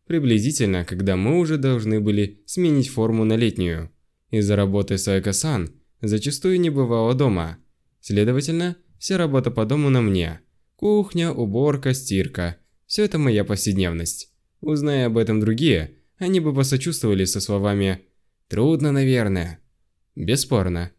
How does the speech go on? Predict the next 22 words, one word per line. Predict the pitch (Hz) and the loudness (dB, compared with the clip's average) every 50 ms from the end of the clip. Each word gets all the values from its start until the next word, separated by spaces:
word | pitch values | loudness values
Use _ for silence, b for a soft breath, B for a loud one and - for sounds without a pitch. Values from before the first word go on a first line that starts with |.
| _ _ _ _ - 107 | _ _ _ _ -4 -2
До | 110 | 0
тех | 107 123 135 135 | 2 2 2 2
пор, | 151 147 135 135 | 2 0 0 0
пока | 139 131 135 131 | -2 0 0 0
я | 127 127 | 2 2
не | 127 123 | 2 0
привык | 120 123 123 131 175 190 - | 2 0 0 0 0 -2 -2
к | - | -2
этому – | 104 98 98 92 90 85 80 80 - _ _ _ - | -2 0 0 0 -2 -2 -4 -6 -10 _ _ _ -4
было | 170 190 208 190 170 135 | 0 2 4 4 4 2
тяжело. | 131 123 107 101 107 95 87 82 82 90 - _ _ _ _ _ _ _ _ - | 2 0 0 0 0 0 0 -2 -4 -8 -12 _ _ _ _ _ _ _ _ -6
Однако | 98 98 95 101 98 104 104 | -2 0 0 0 0 0 -2
теперь | 95 107 98 160 175 165 101 82 - _ _ _ _ | -4 -2 -2 -2 -2 -2 -2 -4 -8 _ _ _ _
для | - 180 190 196 196 | -6 -2 0 0 2
меня | 202 190 185 | 2 2 2
это | 175 - - 147 143 135 | 0 0 0 0 0 0
сродни | 139 - - 131 127 117 117 117 | 0 0 2 2 2 4 2 2
хобби. | 104 - - 95 85 85 85 82 85 85 - _ _ _ _ _ _ _ _ _ _ _ - | 0 0 -2 -2 -2 -2 -4 -6 -8 -8 -14 _ _ _ _ _ _ _ _ _ _ _ -4
Особенно | 104 98 92 90 - 160 170 160 160 170 170 165 170 170 165 - - _ _ | -2 -2 -2 -2 -2 -2 -2 0 0 0 0 0 -2 -2 -4 -6 -10 _ _
мне | - 143 160 175 190 196 | -2 0 0 2 2 0
удается | 196 180 156 147 131 120 107 101 - 117 | 0 0 2 2 4 4 2 2 0 -2
стряпать. | 110 - - 101 98 85 85 87 85 82 - - - | -2 -2 0 0 0 0 0 -2 -4 -6 -6 -8 -12